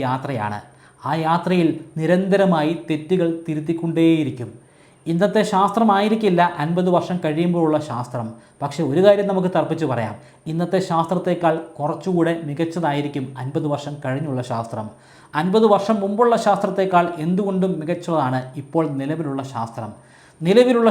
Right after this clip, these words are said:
ശാസ്ത്രമായിരിക്കും പാസ്റ്റിനേക്കാൾ ഏറ്റവും മികച്ചത്. അതുകൊണ്ട് അതിനെ നമുക്ക് രണ്ട് കൈയും നീട്ടി സ്വീകരിക്കാം. സ്വീകരിക്കാൻ സാധിക്കുന്നില്ലെങ്കിൽ നിങ്ങൾക്ക് ശാസ്ത്രീയമായിട്ടുള്ള മാർഗങ്ങളിലൂടെ അത് തിരുത്താനും സാധിക്കും. മതങ്ങൾ പോലെയൊന്നുമല്ല ശാസ്ത്രം. മതത്തിൽ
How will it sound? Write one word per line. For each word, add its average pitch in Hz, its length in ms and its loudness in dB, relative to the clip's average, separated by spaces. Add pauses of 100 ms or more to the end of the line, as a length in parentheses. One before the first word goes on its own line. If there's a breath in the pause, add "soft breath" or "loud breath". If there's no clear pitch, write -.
ശാസ്ത്രമായിരിക്കും 160 800 2 (240)
പാസ്റ്റിനേക്കാൾ 170 680 0 (200)
ഏറ്റവും 151 420 -2
മികച്ചത്. 127 380 -6 (420 loud breath)
അതുകൊണ്ട് 165 360 2 (160)
അതിനെ 160 260 -2
നമുക്ക് 151 260 -4 (180)
രണ്ട് 185 240 -2 (100)
കൈയും 156 280 0
നീട്ടി 135 260 -6
സ്വീകരിക്കാം. 135 460 -4 (320 loud breath)
സ്വീകരിക്കാൻ 180 440 2 (140)
സാധിക്കുന്നില്ലെങ്കിൽ 165 800 0 (460 loud breath)
നിങ്ങൾക്ക് 180 280 2 (100)
ശാസ്ത്രീയമായിട്ടുള്ള 190 840 2 (140)
മാർഗങ്ങളിലൂടെ 165 760 2 (380 loud breath)
അത് 135 140 -6 (240)
തിരുത്താനും 170 600 0
സാധിക്കും. 113 400 -8 (560 soft breath)
മതങ്ങൾ 214 340 4 (120)
പോലെയൊന്നുമല്ല 208 640 4 (100)
ശാസ്ത്രം. 120 400 -6 (480 soft breath)
മതത്തിൽ 196 360 2